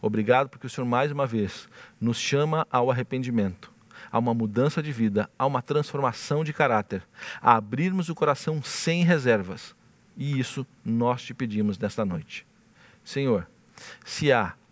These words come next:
na nossa vida, na vida de cada um que nos acompanha agora, algum ponto que ainda necessita de uma mudança e que nós temos resistência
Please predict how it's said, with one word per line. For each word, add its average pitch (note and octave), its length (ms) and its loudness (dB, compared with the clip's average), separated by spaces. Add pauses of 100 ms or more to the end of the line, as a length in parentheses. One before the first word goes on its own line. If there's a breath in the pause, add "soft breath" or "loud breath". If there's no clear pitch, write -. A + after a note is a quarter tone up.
(260)
na A2 180 2
nossa A#2+ 540 2
vida, G#2+ 400 -2 (420 soft breath)
na A2 120 0
vida A#2+ 240 -2
de A#2+ 120 -6
cada E3+ 480 0
um B2+ 240 -2 (160)
que C3 120 -2
nos B2 180 0
acompanha A#2+ 520 -2
agora, G2+ 460 -2 (320 loud breath)
algum A2+ 440 0
ponto A2 440 -2
que - 160 -2
ainda C3 680 4 (300 loud breath)
necessita B2+ 680 0
de D3 80 -6
uma C#3+ 140 -2
mudança C3+ 680 0 (320 soft breath)
e C3 80 -2
que C#3 160 -6
nós C#3 300 -2
temos C#3+ 300 -2
resistência D3 920 2